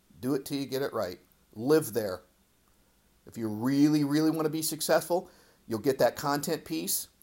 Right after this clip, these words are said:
and instead of sharing around the internet, although you can do that, instead of posting eighty times a day, you can put it up on a platform,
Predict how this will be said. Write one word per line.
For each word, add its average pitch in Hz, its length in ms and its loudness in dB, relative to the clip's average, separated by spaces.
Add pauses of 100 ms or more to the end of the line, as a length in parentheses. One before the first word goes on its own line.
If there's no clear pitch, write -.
and 123 120 -4
instead 135 280 -2
of - 80 -6
sharing 147 440 0
around 151 300 2
the 135 100 0
internet, 160 300 0
although 139 160 2
you 180 100 -2
can 190 140 -6
do 196 140 -4
that, 120 400 0 (260)
instead - 220 -8
of 143 80 -10
posting 170 360 2
eighty 135 200 -2
times 123 260 -6
a 117 60 -12
day, 117 140 -2
you 123 100 -6
can 104 140 -14
put 135 200 -6
it 139 100 0
up 131 140 0
on 131 100 -2
a 104 40 -4
platform, 151 640 0